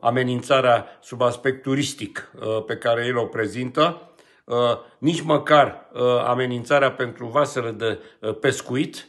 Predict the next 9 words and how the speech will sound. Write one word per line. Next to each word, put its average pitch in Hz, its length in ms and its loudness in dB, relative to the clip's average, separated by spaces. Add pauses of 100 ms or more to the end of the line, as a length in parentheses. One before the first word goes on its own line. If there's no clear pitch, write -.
din 117 360 -8 (220)
zona, 120 540 0 (200)
uh, 113 380 -2 (300)
continentală 123 1000 0
a 113 100 -2
Mării 120 300 0
Negre. 135 580 -2
Marea 143 360 6
amenințare 127 840 0